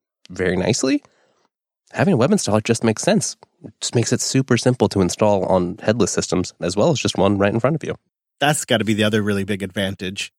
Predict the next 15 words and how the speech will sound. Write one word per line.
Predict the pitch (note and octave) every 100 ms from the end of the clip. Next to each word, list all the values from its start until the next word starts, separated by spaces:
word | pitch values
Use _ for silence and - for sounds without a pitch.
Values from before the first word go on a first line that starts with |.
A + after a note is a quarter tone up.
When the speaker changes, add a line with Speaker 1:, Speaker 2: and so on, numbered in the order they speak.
| -
Speaker 2:
is | A#2+ F#2+
the | - F#2
remote | G#2 G#2 E2+
install | - - G#2
capability. | - B2 A#2 C3 C3 C3 - _ _ _
And | A#2+
just | C#3 -
for | A2
so | -
many | C3+ A#2+
cloud | A2 - A2 G#2+
instances | A2 G#2 A#2+ G#2+ A2+ A2 G#2+ G#2+ -
and | F#2 G2+
V | C3 B2 A2+
Ms | G#2+ G#2+ G2+ G#2 G#2 -